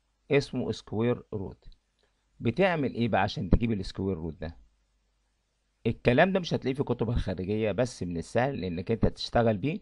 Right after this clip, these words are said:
ومحدش هيقول لك لأ. عندك مثلًا الرمز ده كده، هو ده اسمه السكوير روت. عايز تجيب السكوير روت للإيه؟ لل one hundred. تعمل إيه؟ هتروح هنا مثلًا،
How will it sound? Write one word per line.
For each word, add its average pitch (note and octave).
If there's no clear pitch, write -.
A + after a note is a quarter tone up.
ومحدش G#2+
هيقول C3
لك D3+
لأ. -
عندك C#3
مثلًا B2
الرمز G#2+
ده F#2+
كده، F#3
هو A2
ده F2
اسمه A#2
السكوير F#2
روت. -
عايز F3+
تجيب F#3
السكوير C3+
روت C#3
للإيه؟ A2+
لل A2
one G2
hundred. -
تعمل F#2+
إيه؟ D#2
هتروح B2
هنا D3+
مثلًا، G3+